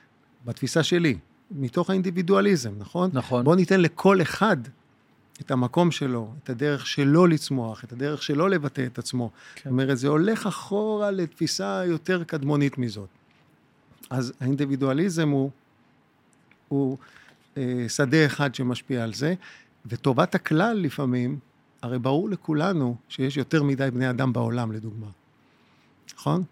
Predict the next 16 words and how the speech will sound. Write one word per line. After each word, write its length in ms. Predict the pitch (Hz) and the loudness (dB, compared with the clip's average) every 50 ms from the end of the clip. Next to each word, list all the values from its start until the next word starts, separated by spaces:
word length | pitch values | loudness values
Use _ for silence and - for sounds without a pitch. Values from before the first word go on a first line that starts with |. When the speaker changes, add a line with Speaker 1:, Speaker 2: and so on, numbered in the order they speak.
| _ _ - | _ _ -20
Speaker 2:
חד 260 | - - 131 131 135 | -4 -2 0 0 0
משמעי. 360 | 156 165 - - 143 120 113 - - - | 0 -2 -4 -4 -6 -6 -6 -8 -6 0
Speaker 1:
אני 200 | 120 131 165 175 | 2 4 6 6
הבאתי 280 | 160 147 156 147 - | 6 4 4 2 2
שני 180 | - 165 151 147 | 2 2 2 4
ילדים, 480 | 139 139 131 123 117 123 156 156 139 120 | 4 4 2 2 0 0 0 2 2 0
Speaker 2:
<laughs> 0 | |
Speaker 1:
אתה, 300 | - - 143 143 143 135 - - - - - | -2 -2 -2 -2 -2 -4 -6 -12 -20 -6 -2
ברוך 240 | 139 131 147 135 - | 2 2 4 4 4
השם, 160 | 139 135 131 | 2 2 2
Speaker 2:
ארבעה, 120 | 127 135 143 143 127 | 4 4 6 4 4
Speaker 1:
יותר. 280 | 127 143 127 123 123 139 | 4 2 2 0 -2 -4
Speaker 2:
כן. 240 | - - - - 135 139 | -8 -8 -4 -4 0 2
Speaker 1:
<laughs> 800 | 147 135 143 151 143 - - - - - - - _ _ _ - | 2 2 2 0 -4 -10 -16 -18 -18 -20 -20 -20 _ _ _ -2
אה, 220 | 135 127 127 131 - - - _ _ _ _ _ _ _ _ _ _ - | -2 -2 -2 -2 -6 -10 -14 _ _ _ _ _ _ _ _ _ _ -8
אה, 240 | 135 120 123 123 | -8 -6 -6 -8